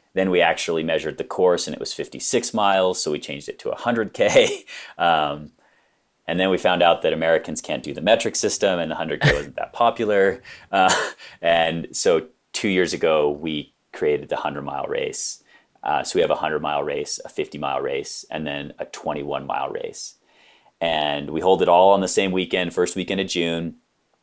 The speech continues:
Um, we have those three distances,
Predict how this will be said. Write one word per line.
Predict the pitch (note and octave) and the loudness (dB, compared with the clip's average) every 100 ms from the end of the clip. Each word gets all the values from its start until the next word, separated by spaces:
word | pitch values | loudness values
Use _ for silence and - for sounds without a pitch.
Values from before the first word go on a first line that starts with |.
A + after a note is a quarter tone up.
| _ _ _ _ - | _ _ _ _ -2
Um, | E2+ D#2 D2 C2+ C2 _ - | 0 2 0 -6 -12 _ -6
we | F2 | 0
have | G2 G2+ G2+ | 6 6 6
those | G2+ F#2+ | 2 2
three | - F2+ | -2 -2
distances, | F2 F2 A#2 A#2 C3+ C3+ B2+ - | 0 -2 -2 -2 0 0 -2 -10